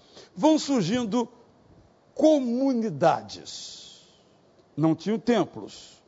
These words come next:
Pessoas se reuniam em casas, em escolas, em salas, algo muito similar ao que vem ocorrendo também no século vinte.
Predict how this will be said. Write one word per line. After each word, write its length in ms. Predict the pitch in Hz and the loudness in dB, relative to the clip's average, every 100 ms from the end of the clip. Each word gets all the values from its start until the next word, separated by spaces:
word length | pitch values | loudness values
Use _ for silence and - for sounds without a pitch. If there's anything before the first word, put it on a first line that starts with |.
| _ _ _ | _ _ _
Pessoas 360 | - 170 208 185 | 0 0 0 0
se 40 | |
reuniam 320 | 170 190 196 220 | 4 4 4 0
em 120 | 233 | 2
casas, 880 | 202 180 175 165 131 170 - - - - _ - | 6 8 8 4 0 -4 -6 -14 -20 -20 _ 0
em 420 | 170 160 147 135 - | 4 4 2 -4 -12
escolas, 880 | - - - 185 170 160 156 151 - - - - | -18 -4 6 8 10 8 4 2 -4 -16 -10 2
em 280 | 185 175 165 | 4 4 0
salas, 1000 | - - 180 165 160 160 160 - - - _ | 0 6 8 8 6 4 2 -2 -10 -18 _
algo 220 | - 202 | 4 4
muito 200 | 277 311 | 4 -2
similar 520 | - 311 240 262 220 170 | -2 0 2 4 4 2
ao 120 | 175 | 0
que 360 | - 175 147 - - | 0 -2 -2 -6 -4
vem 160 | 170 | -2
ocorrendo 400 | 180 170 156 170 | 0 2 2 2
também 380 | 147 139 160 160 - - | 2 2 4 2 -2 -10
no 120 | 156 151 | -6 0
século 340 | 151 143 135 | 0 0 -2
vinte. 380 | 104 85 - | -4 -10 -14